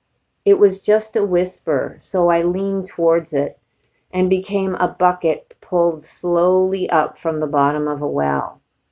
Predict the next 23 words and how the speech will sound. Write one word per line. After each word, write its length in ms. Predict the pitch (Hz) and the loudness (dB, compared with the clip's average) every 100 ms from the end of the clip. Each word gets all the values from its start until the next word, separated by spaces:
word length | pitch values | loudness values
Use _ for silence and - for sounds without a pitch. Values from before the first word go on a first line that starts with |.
| _ _ - | _ _ -6
In 160 | 185 | -2
the 80 | 185 | -2
same 480 | 180 - 208 202 202 | -2 -2 0 2 0
way, 460 | 185 180 175 165 156 | 0 0 0 0 0
I 140 | 165 | -4
called 400 | 165 - 165 165 | -4 0 0 0
out 240 | 151 156 156 | 0 -2 -4
to 120 | 175 | -8
my 200 | 170 160 | -6 -6
grief 560 | 156 160 151 143 - _ _ _ - | -6 -6 -4 -6 -10 _ _ _ -6
and 180 | 170 | -6
drew 300 | 160 165 175 | -4 -2 0
it 160 | 175 165 | 0 -4
towards 480 | - 160 156 160 - | -4 0 0 -2 -6
me. 320 | 139 131 139 _ _ _ _ _ _ | -6 -6 -12 _ _ _ _ _ _
I 120 | 175 175 | -4 -4
held 680 | 175 - 190 196 202 190 | -6 -6 0 2 2 0
my 180 | 202 196 | -4 -6
grief 500 | 180 170 165 160 - _ | -6 -4 -4 -6 -12 _
and 260 | 165 160 | -8 -8
gently 400 | 143 156 156 160 | -6 -6 -4 -4
rocked 440 | 156 143 131 139 143 | -2 -2 -4 -6 -8
it. 180 | 139 | -8